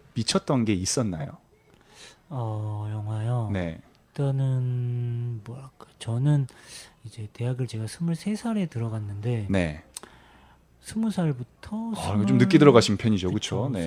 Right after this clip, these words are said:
Speaker 2: 스무 살부터 스물두 살 동안에 그 백수.
Speaker 1: 아.
Speaker 2: 어, 대학생도 아니었고,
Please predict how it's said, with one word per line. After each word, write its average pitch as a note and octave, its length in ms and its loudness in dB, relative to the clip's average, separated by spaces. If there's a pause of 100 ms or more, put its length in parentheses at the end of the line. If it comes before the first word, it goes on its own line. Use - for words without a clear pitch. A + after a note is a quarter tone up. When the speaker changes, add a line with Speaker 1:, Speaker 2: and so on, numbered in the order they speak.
Speaker 2:
스무 F3 160 0
살부터 D3 500 -4
스물두 F3 560 -4
살 C3+ 220 0
동안에 B2 640 -2
그 - 120 -20
백수. A2+ 400 -8 (560)
Speaker 1:
아. E2+ 640 -10 (1040)
Speaker 2:
어, A2 300 -6
대학생도 C#3 480 -2
아니었고, A2+ 680 -4